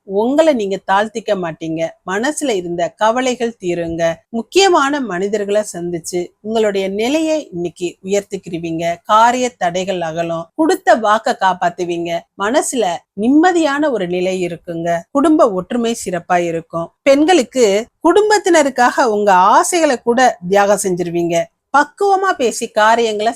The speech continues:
சாதிச்சுக்கிருவீங்க. எந்த இடத்துல என்ன செஞ்சா இன்னைக்கு சக்சஸ்ஃபுல்லா முடியுங்கிறத நல்லா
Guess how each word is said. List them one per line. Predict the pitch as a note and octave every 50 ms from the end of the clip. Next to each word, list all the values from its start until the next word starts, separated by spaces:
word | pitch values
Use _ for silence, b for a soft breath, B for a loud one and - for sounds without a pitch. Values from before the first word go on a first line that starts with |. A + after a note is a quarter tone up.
| - -
சாதிச்சுக்கிருவீங்க. | F#3+ F#3 F3+ F3+ F3 - F#3 - - E3 E3 E3+ E3+ E3 D#3+ E3+ - _ _ - A#3 A#3
எந்த | C4 C#4 C#4 D4+ C#4 A3+
இடத்துல | G3+ G#3+ G#3+ - - A3 G#3+ A#3+ C#4+ D4 _ G3+ F#3+ G3+ A3
என்ன | B3 C#4 D#4 E4+ D#4 - C#4
செஞ்சா | A#3+ A#3+ A#3 A3+ B3+ C#4 D#4+ E4 D4+ _ _ - G#3+
இன்னைக்கு | G#3+ G#3 G3+ G#3 G3+ F#3 F3 - _ - - -
சக்சஸ்ஃபுல்லா | A#3 G#3+ - - C4+ B3+ - - B3 B3+ C4 C4 A#3+ G3+
முடியுங்கிறத | F#3 G3 G#3+ G#3+ G#3+ G#3 G3+ G3 F#3 F3+ F3 F#3+ F#3 F#3 - - _ _ _ - F#3+
நல்லா | G#3 A3 B3 C4+